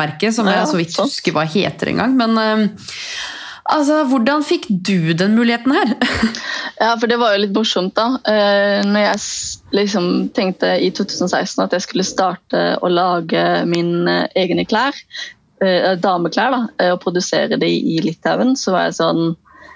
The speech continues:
Speaker 2: ja, da hadde jeg jo hatt drømmen om å, å vise på New York Fashion Week siden jeg var syk, eh, og drømte om det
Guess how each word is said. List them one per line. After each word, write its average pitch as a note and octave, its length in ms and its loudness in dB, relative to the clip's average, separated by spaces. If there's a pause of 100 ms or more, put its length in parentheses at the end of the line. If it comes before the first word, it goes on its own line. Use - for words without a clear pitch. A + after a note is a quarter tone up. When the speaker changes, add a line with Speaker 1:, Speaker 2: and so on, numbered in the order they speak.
(460)
Speaker 2:
ja, B2+ 180 2 (120)
da F#3 200 -2 (260)
hadde G3+ 240 0
jeg D#3+ 80 2
jo B3 140 2
hatt G3 100 -10
drømmen E3+ 400 0
om E3+ 160 0
å, F3+ 100 2 (600)
å F#3+ 180 0
vise F#3 260 0
på F3 140 -2
New F3+ 80 2
York - 160 -4
Fashion E3+ 260 -2
Week - 300 -4
siden E3 320 0
jeg F3 100 2
var F#3 140 0
syk, - 560 -2
eh, G3 340 2 (140)
og F#3 320 0
drømte F3+ 400 -2
om F3+ 80 0
det - 140 0